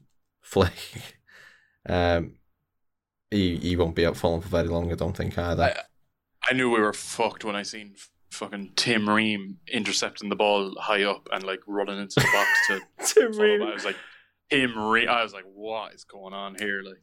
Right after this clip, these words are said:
Speaker 2: this is, he was, like, the, one of the worst players I've ever seen in the league when he was up the last couple of times. But I guess maybe it was just, that was how badly they were set up, and now they're, they're good, apparently. I don't know.
Speaker 1: You know what? I, I,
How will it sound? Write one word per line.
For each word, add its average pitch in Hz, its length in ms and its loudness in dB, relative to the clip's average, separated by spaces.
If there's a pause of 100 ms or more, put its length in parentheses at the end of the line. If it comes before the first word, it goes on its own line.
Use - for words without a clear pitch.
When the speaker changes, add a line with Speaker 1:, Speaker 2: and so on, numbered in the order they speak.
Speaker 2:
this 107 300 -8
is, - 440 -14 (1000)
he - 40 -8
was, 120 80 -6
like, 117 140 -2
the, 117 60 -8
one 113 260 0
of 104 60 2
the 104 60 2
worst 110 260 2
players 110 260 4
I've 101 80 2
ever 98 140 0
seen 104 320 -8
in 95 80 -12
the 98 80 -10
league 98 320 -4
when 101 120 -6
he 98 60 -2
was 95 180 -2
up 101 140 0 (120)
the 95 80 2
last 98 200 4
couple 98 160 0
of 92 60 -2
times. 95 200 0
But - 140 0
I - 40 0
guess - 220 2
maybe 101 200 0
it - 20 -2
was 95 100 -4
just, - 200 -6 (500)
that - 60 0
was - 80 2
how 101 100 6
badly 98 380 2
they 101 120 -2
were 98 80 0
set 95 220 0
up, 104 260 -4
and 95 160 -20 (160)
now 95 200 -10
they're, 95 240 -10 (240)
they're 90 120 -8
good, 95 280 -2
apparently. 113 560 -6
I 104 80 0
don't 92 140 -6
know. 95 140 -8 (240)
Speaker 1:
You 123 120 -4
know 139 100 4
what? 110 380 4
I, 104 100 2
I, 107 120 4